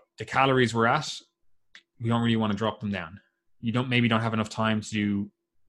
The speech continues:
cardio, or perhaps you think doing actual cardio is going to potentially hinder your gains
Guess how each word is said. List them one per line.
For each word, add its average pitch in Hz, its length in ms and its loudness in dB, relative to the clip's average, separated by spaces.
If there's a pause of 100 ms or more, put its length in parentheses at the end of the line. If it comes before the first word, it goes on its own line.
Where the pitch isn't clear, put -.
cardio, 131 500 4
or 120 120 4
perhaps 113 360 -4
you 110 60 2
think 110 300 0
doing 110 200 2
actual 104 320 -2
cardio 104 560 2
is 98 140 -2
going 98 280 -2
to 98 320 -4 (500)
potentially 107 400 -4
hinder 117 320 0
your 101 200 2
gains 127 680 0